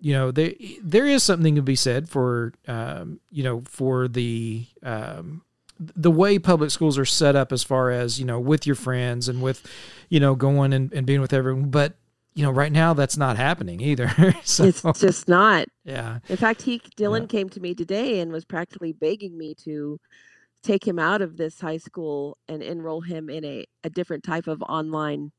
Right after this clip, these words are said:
Speaker 1: Yeah.
Speaker 2: curriculum where it's not, you're not sitting necessarily at that certain time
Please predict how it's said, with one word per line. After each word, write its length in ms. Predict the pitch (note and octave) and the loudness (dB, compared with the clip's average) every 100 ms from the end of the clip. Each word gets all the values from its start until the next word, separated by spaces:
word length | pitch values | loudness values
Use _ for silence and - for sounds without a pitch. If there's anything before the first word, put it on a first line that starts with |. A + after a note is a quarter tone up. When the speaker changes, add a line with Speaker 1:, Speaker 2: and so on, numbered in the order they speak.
| _ - | _ -6
Speaker 1:
Yeah. 260 | A#2 G#2+ G#2 | -4 -4 -6
Speaker 2:
curriculum 720 | - F3 E3+ F3+ D#3+ D3 D3+ | -6 -4 -2 -2 -2 -4 -8
where 200 | - E3+ | -2 2
it's 180 | D#3+ - | 2 0
not, 300 | E3+ F3 E3+ - | 0 2 2 -2
you're 200 | - F3+ | -10 -8
not 240 | E3+ E3+ - | -4 -6 -8
sitting 560 | - G#3 G#3+ F3+ E3+ - _ _ _ _ _ _ _ _ _ _ _ | -6 -4 -2 -4 -8 -14 _ _ _ _ _ _ _ _ _ _ _
necessarily 880 | F#3+ F#3 F#3+ F3 G3 F3+ F3 E3+ E3 - | 0 0 -2 -4 0 2 2 -2 -4 -8
at 160 | F#3 | -8
that 200 | F3+ F3+ | -6 -6
certain 280 | - F3 C#3 | -6 -8 -8
time 420 | F3 F#3+ F#3 E3+ | -10 -6 -4 -6